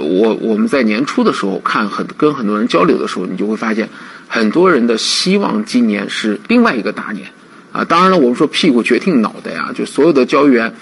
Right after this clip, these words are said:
肯定希望的是市场有大幅的波动，肯定的希望的是不是做多一两年就是可以做空一两年，对吧？所以你可以看到在年初的时候，所有人分析、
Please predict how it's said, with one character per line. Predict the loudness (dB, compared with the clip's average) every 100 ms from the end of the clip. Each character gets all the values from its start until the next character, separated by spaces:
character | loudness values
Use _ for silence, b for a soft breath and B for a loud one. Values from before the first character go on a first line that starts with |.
| B -8
肯 | -4 0 0
定 | 0 0
希 | -2 0
望 | 2 2
的 | -2
是 | -2 -4
市 | -2
场 | -6 -6 -8
有 |
大 | -6 -6
幅 | -6 -8
的 |
波 | -6 -4
动， | -2 -4 B B B
肯 | 0 2
定 | 4
的 | 2
希 | 2 2
望 | 2 2
的 |
是 | 0 -2
不 | 0 0
是 | 0 0
做 | 2 2 2 0 -2
多 | 2 4 4 2 -2 -10 -12
一 | -2 2
两 | 2 0
年 | -6 -8 -4
就 | -4
是 | -4
可 | -6 -4
以 |
做 | -2 -2
空 | -2 -2 -2
一 | -2
两 | -4 -4
年， | -10 -14 -2
对 | 0
吧？ | 0 B B B B B
所 | 0 2
以 |
你 | 2
可 | 0 0
以 |
看 | 0 0
到 | 0
在 | 0 0
年 | 2 0 -4
初 | -6
的 | -2 -2
时 | 0
候， | -4 -4 B B
所 | -14 0 4
有 | 4
人 | 4 2
分 | -2 -2 -2
析、 | -4 -6